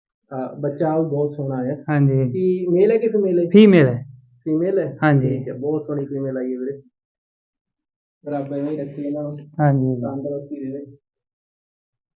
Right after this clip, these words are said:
Speaker 1: ਬੱਚਿਆਂ ਚੋਂ ਵੀ ਵੀਰ ਜੀ ਸੇਲ ਹੈ ਕਿ ਕੋਈ, ਕਿ ਨਹੀਂ ਬੱਚਾ?
Speaker 2: ਨਹੀਂ ਬਾਈ, ਬੱਚਿਆਂ
Speaker 1: ਬੱਚੇ
Speaker 2: ਚੋਂ
Speaker 1: ਵੀ
Speaker 2: ਹਜੇ
Speaker 1: ਸੇਲ
Speaker 2: ਸੇਲ, ਸੇਲ ਹੈ ਨਹੀਂ ਕੋਈ। ਵੱਡੀਆਂ
Speaker 1: ਬੱਚੇ
Speaker 2: ਬੱਕਰੀਆਂ।
Speaker 1: ਹਾਂਜੀ, ਠੀਕ ਹੈ। ਬੱਚੇ ਤਾਂ ਫਿਰ ਐਫ ਡੀ ਹੈ।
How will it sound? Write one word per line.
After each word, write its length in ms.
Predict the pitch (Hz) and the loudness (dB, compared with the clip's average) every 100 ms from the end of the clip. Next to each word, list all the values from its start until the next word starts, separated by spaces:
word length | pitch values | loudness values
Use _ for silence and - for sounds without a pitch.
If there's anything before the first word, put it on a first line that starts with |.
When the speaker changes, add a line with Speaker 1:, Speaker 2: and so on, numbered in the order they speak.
| _ _ 180 180 156 - _ _ _ _ _ _ _ _ _ _ _ _ _ _ - | _ _ 2 4 2 -4 _ _ _ _ _ _ _ _ _ _ _ _ _ _ -14
Speaker 1:
ਬੱਚਿਆਂ 320 | 170 151 226 | -10 -2 0
ਚੋਂ 140 | 233 247 | 2 0
ਵੀ 80 | 233 | 0
ਵੀਰ 180 | 233 | 0
ਜੀ 100 | 233 233 | 0 -2
ਸੇਲ 220 | 214 220 | 0 0
ਹੈ 60 | |
ਕਿ 140 | 226 233 | 0 0
ਕੋਈ, 180 | 220 220 | -2 0
ਕਿ 60 | |
ਨਹੀਂ 180 | 196 185 | -2 -2
ਬੱਚਾ? 200 | 170 165 190 | -2 2 6
Speaker 2:
ਨਹੀਂ 160 | 208 | 6
ਬਾਈ, 140 | 156 143 120 - - | 6 4 2 -8 2
ਬੱਚਿਆਂ 280 | 160 165 208 | 2 8 8
Speaker 1:
ਬੱਚੇ 120 | 180 | 8
Speaker 2:
ਚੋਂ 80 | 165 | 8
Speaker 1:
ਵੀ 40 | |
Speaker 2:
ਹਜੇ 120 | 147 139 | 8 6
Speaker 1:
ਸੇਲ 60 | |
Speaker 2:
ਸੇਲ, 240 | 147 139 131 156 | 4 4 2 4
ਸੇਲ 200 | 156 151 | 6 6
ਹੈ 80 | 131 | 4
ਨਹੀਂ 140 | 120 | 2
ਕੋਈ। 180 | 127 123 117 _ _ _ - | -2 -4 -8 _ _ _ 0
ਵੱਡੀਆਂ 300 | 170 185 202 | 4 8 8
Speaker 1:
ਬੱਚੇ 160 | 180 | 8
Speaker 2:
ਬੱਕਰੀਆਂ। 300 | 175 170 156 131 | 6 4 4 0
Speaker 1:
ਹਾਂਜੀ, 400 | 165 156 139 131 | -2 -2 -2 -4
ਠੀਕ 280 | 131 143 127 | -6 -8 -6
ਹੈ। 60 | - | -10
ਬੱਚੇ 240 | 160 175 262 | -8 -6 -2
ਤਾਂ 100 | 254 | 0
ਫਿਰ 120 | 233 | 2
ਐਫ 160 | 214 208 | 0 -2
ਡੀ 200 | 208 | -2
ਹੈ। 80 | 196 | -2